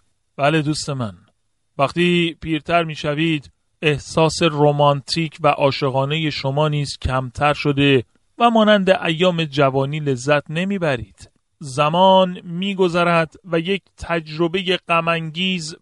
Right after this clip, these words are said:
پس از دیگری اتفاق می‌افتد.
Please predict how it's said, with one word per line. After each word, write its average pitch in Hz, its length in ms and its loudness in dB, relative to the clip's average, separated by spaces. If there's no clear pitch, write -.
پس 170 240 -2
از 165 240 -2
دیگری 156 920 0
اتفاق 131 640 -2
می‌افتد. 113 560 -6